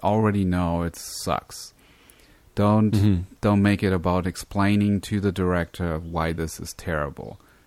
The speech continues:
Speaker 1: Go with it. Do the note, and then let, let the process happen where you then refine it. And that's when the amazing stuff happens." And once you,
Speaker 2: Yeah.
Speaker 1: once you realize this, you can,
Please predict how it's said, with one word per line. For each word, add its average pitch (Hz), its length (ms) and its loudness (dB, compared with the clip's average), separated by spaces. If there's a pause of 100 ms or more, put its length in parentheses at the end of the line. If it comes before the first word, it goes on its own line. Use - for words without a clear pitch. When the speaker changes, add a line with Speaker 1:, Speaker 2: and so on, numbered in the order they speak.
(180)
Speaker 1:
Go 101 180 4
with 95 300 0
it. - 200 -12 (380)
Do 110 240 6
the 135 120 8
note, 104 600 4 (720)
and 101 180 2
then 92 400 2
let, - 520 -4 (440)
let 107 220 2
the - 80 2
process 113 540 2
happen 87 440 0
where 92 160 0
you 92 200 0
then 92 280 0
refine 90 480 0
it. - 260 -10
And 87 560 -4 (300)
that's 92 240 -4
when 87 360 0
the 90 120 -4
amazing 85 380 -2
stuff - 300 -10
happens." - 560 -10 (640)
And 92 240 0
once 131 260 4
you, 127 240 4
Speaker 2:
Yeah. 127 380 8
Speaker 1:
once 165 200 4
you 147 120 4
realize 101 600 4
this, 82 460 -4 (360)
you 104 120 0
can, 117 380 4